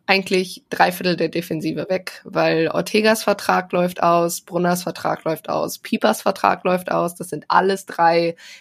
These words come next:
sehr, sehr wichtige Spieler da hinten drin. Ähm, daher wäre natürlich ein Klassenerhalt, äh, gerade so Richtung Brunner und Pieper ziemlich wichtig. Bei Ortega gehe ich davon aus, dass er weg ist im Sommer tatsächlich. Ähm,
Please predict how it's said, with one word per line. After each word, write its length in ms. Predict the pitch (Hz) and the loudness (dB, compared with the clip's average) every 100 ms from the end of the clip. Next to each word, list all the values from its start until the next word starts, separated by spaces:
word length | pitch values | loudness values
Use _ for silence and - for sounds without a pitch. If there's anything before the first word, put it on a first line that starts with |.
| _ | _
sehr, 400 | 170 170 185 196 | -2 4 6 6
sehr 240 | 185 175 170 | 4 0 0
wichtige 320 | 185 185 170 | -4 -4 -6
Spieler 320 | - 196 202 | -4 -2 0
da 120 | 196 | 0
hinten 300 | 190 202 196 | -2 -4 -6
drin. 440 | 196 202 214 220 226 - - - _ - | -6 -4 -2 -4 -6 -14 -20 -20 _ -2
Ähm, 580 | 180 175 170 170 185 - _ _ - - _ | 2 2 0 -2 -4 -10 _ _ -20 -20 _
daher 300 | 190 185 175 | 4 6 4
wäre 100 | 180 | 4
natürlich 400 | 180 190 175 170 | 2 0 -4 -4
ein 120 | 196 | -4
Klassenerhalt, 800 | 180 175 196 180 180 175 170 175 | 0 0 0 0 2 2 0 -6
äh, 380 | - 175 170 160 180 _ - 180 - | -8 -6 -4 -6 -10 _ -20 -18 -10
gerade 360 | - 170 175 180 | 2 4 6 4
so 120 | 180 | 0
Richtung 360 | 170 180 180 180 | -4 -4 -4 -4
Brunner 380 | - 185 175 175 | 0 2 4 2
und 160 | 170 | 0
Pieper 440 | - 185 180 170 - | -2 -4 2 2 2
ziemlich 380 | 196 185 180 180 | 0 0 2 0
wichtig. 440 | 180 180 175 - | 0 2 0 0
Bei 140 | 165 | 0
Ortega 400 | 165 170 175 208 | 0 0 0 2
gehe 140 | 185 180 | 2 0
ich 100 | 180 | 0
davon 260 | 170 170 | -2 0
aus, 160 | 165 180 | -2 -2
dass 140 | 185 | -4
er 100 | 165 | -2
weg 160 | 170 180 | -2 2
ist 280 | 208 - - | 2 0 -4
im 160 | 190 | -2
Sommer 400 | 190 190 196 196 196 | 2 4 4 2 0
tatsächlich. 640 | 185 196 196 196 196 - - - - - - | -4 -2 0 2 0 -2 -16 -18 -18 -16 0
Ähm, 640 | 185 180 180 180 180 180 | 4 6 6 4 2 -2